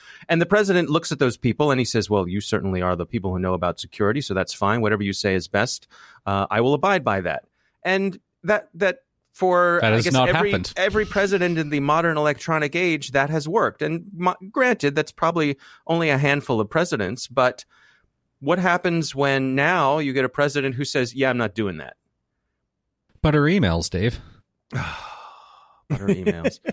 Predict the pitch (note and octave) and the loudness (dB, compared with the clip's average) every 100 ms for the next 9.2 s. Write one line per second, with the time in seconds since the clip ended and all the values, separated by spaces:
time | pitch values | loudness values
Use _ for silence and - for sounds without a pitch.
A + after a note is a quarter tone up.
0 | - E3 B2+ B2+ D3 D#3+ D#3 C#3 F#3 E3 | -8 -8 -4 0 2 2 2 2 2 2
1 | F3+ - F3+ - E3+ D#3 C#3 C3 G#2+ A#2+ | 2 2 0 0 0 0 2 2 2 0
2 | D3+ G#2+ - _ - - - - G#3+ E3 | -2 -4 -10 _ -20 -20 -14 -2 0 2
3 | D#3 C#3+ E3+ F3 E3 D3 B2+ - A#2+ A2+ | 2 2 0 0 0 0 0 0 0 2
4 | G#2 - G2+ - G2+ F2+ - G#2 G2 F2+ | 0 0 -2 0 0 0 0 0 0 2
5 | G2+ G2 G2+ F2+ F#2+ F#2+ F2 F2+ E2+ E2+ | 2 2 0 0 0 0 -2 -2 -2 -2
6 | F2 - F2 F#2 D#2 C#2+ - - - - | -2 -4 -4 -2 -4 -4 -8 -12 -20 -14
7 | D3 - - - - A2+ A2+ - - B2 | -12 -10 -12 -14 -10 -4 0 2 4 4
8 | B2 B2 B2+ - - B2 G2+ - F2+ D#2+ | 6 4 2 -4 -4 0 2 0 0 0
9 | D#2 | -2